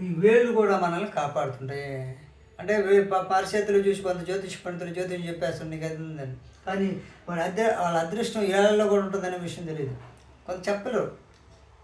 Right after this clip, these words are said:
అంటే వాళ్ళకి అంత ఓపిక ఉండదు. ఒక హస్తరేఖ జ్యోతిష పండితుడు జ్యోతిష్యం చెప్పాలంటే,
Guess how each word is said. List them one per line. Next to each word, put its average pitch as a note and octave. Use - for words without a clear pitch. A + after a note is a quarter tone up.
అంటే G3+
వాళ్ళకి G#3
అంత G3+
ఓపిక A#3
ఉండదు. G3+
ఒక D3+
హస్తరేఖ G#3+
జ్యోతిష G3+
పండితుడు G3+
జ్యోతిష్యం G3+
చెప్పాలంటే, G#3